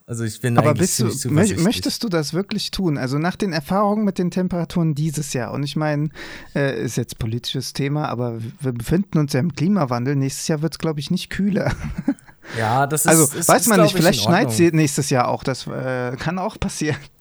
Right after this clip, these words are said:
Speaker 1: Ich hab, ich hab schon gleiche Bedenken geäußert, aber den Tod muss man dann halt auch einfach mal sterben. So.
Speaker 2: <laughs>
Speaker 1: Das ist halt einfach so. Das ist ein Opfer, das zu erbringen ist und das auszuhalten ist.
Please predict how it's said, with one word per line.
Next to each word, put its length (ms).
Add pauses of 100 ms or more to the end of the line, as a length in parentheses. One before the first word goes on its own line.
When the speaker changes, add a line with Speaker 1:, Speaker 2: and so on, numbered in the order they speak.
(200)
Speaker 1:
Ich 160
hab, 260
ich 140
hab 160
schon 240
gleiche 400
Bedenken 440
geäußert, 540
aber 580 (120)
den 160
Tod 360
muss 220
man 140
dann 180
halt 160
auch 180
einfach 360
mal 140
sterben. 520 (460)
So. 320
Speaker 2:
<laughs> 60 (720)
Speaker 1:
Das 200
ist 140
halt 180
einfach 280
so. 120
Das 220
ist 160
ein 180
Opfer, 380
das 320
zu 160
erbringen 540
ist 240
und 100
das 160
auszuhalten 800
ist. 260